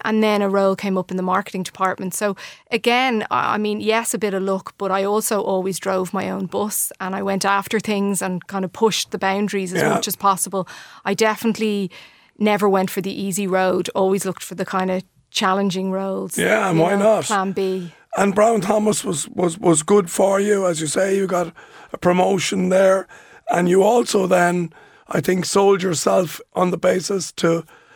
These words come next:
Speaker 2: uh, Paul Marchant in, in Primark Pennies and said,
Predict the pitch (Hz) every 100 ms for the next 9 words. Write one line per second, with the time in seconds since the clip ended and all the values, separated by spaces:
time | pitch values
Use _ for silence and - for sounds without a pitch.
0 | - - 170 160 170 180 170 185 190 -
1 | 202 160 175 185 - 170 170 165 - 170
2 | 185 185 185 - - 180 208 214 190 -
3 | _ - - - - 147 180 180 175